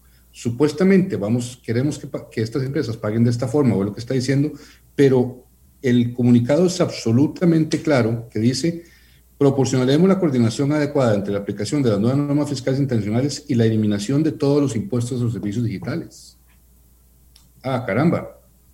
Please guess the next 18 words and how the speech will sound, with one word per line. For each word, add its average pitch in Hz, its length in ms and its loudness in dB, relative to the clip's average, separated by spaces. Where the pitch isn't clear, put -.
Entonces 110 320 -6
es 131 80 -4
un, 147 240 -2
es 107 160 -4
un, 131 560 0
es 107 200 -4
un, 123 460 0
"Dame 143 320 2
esto, 151 220 -2
yo 127 120 -2
te 120 120 -2
doy 113 100 4
esto 104 220 -2
otro". 104 400 -4
Entonces 101 320 -6
no, 135 400 -2
¿verdad? 123 400 0
Eh, 101 160 -10